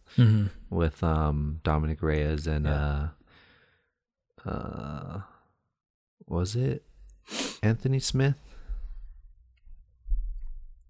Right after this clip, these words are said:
Speaker 2: I think, oh no, Thiago Santos, I think. Um, but yeah, I, it's just all of Jones's outside
Speaker 1: Right.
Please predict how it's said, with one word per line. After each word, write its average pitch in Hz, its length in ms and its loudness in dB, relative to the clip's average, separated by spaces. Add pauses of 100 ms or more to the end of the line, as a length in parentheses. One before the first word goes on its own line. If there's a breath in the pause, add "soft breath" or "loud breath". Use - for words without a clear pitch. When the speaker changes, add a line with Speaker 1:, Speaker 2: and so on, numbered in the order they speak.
(140)
Speaker 2:
I 104 60 8
think, 123 280 4
oh 113 140 10
no, 98 240 8
Thiago 98 480 4
Santos, 82 640 -2
I - 60 -6
think. - 320 -12 (1120 soft breath)
Um, 92 420 -6 (2000)
but 98 120 6
yeah, 78 220 6 (580)
I, 117 80 12
it's 117 360 6
just - 240 6
all 104 240 8
of 90 200 4
Jones's 82 680 4 (140)
outside 76 680 2 (420)
Speaker 1:
Right. 95 100 -4